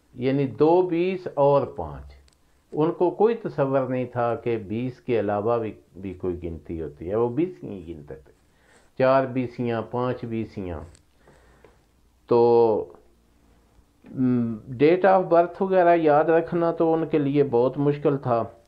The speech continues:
बल्कि मैंने तो ऐसे भी कई बुज़ुर्ग देखे हैं जिनको इतना तक नहीं पता था कि उनकी औलाद में उनका कौन सा बेटा या कौन सी बेटी बड़ी है और कौन सा बेटा छोटा है।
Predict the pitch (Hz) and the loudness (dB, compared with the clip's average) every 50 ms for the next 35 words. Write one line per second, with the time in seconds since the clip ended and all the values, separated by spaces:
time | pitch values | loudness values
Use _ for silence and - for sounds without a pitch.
0 | _ _ _ _ _ _ _ - 120 135 139 147 180 170 165 151 160 175 190 190 | _ _ _ _ _ _ _ 0 0 0 2 2 2 2 4 2 2 2 2 2
1 | 185 190 190 185 175 180 196 190 - 220 208 202 214 214 202 - 190 175 180 185 | 2 2 4 6 6 6 4 4 2 2 2 2 2 -2 2 2 2 2 4 2
2 | 175 151 151 147 156 160 160 156 165 165 165 165 - 185 170 175 185 185 170 175 | 2 2 2 4 2 2 0 0 -2 -2 -2 -2 -2 0 0 2 0 0 2 0
3 | 175 180 175 - 185 180 170 165 147 - 180 185 202 208 202 - 185 185 185 - | 0 0 0 0 2 2 2 0 0 -2 -2 0 0 -2 0 0 0 0 0 0
4 | 190 185 185 185 180 175 156 156 170 170 170 170 170 185 190 185 - 185 175 170 | -2 0 -2 -2 -2 -2 -2 0 0 0 0 0 0 0 0 0 0 0 0 2
5 | 170 175 175 180 170 180 170 170 160 160 151 135 127 127 135 143 147 151 151 151 | 2 0 0 -2 -4 -2 0 0 0 2 0 0 2 2 2 2 2 0 -2 -2
6 | 147 147 147 147 147 143 147 143 135 135 - 131 135 139 147 147 143 - 147 143 | -2 0 0 -2 -2 -2 0 0 0 0 -2 -2 -2 0 0 -2 -2 0 0 0
7 | 131 110 113 117 120 120 - 143 143 143 143 135 131 127 120 - - 123 127 135 | 0 0 0 -2 -2 0 0 0 2 2 0 0 0 0 -2 -2 -2 -2 -2 -2
8 | 139 135 - 147 147 123 107 110 117 117 - 156 165 165 160 151 156 165 170 170 | -2 -4 -2 -4 -4 -2 -2 -2 -2 -2 -2 -4 0 0 0 0 2 2 2 2
9 | 165 165 160 151 143 135 - - 131 127 131 135 127 - 123 110 92 92 90 87 | 4 4 4 2 0 0 -2 -2 -2 -2 -2 -2 -2 -4 -4 -4 -2 -4 -4 -2
10 | - 101 101 98 - - - - - - 80 73 69 - - - - | -2 -2 -2 -2 -6 -10 -14 -14 -10 -8 -6 -6 -6 -8 -10 -14 -20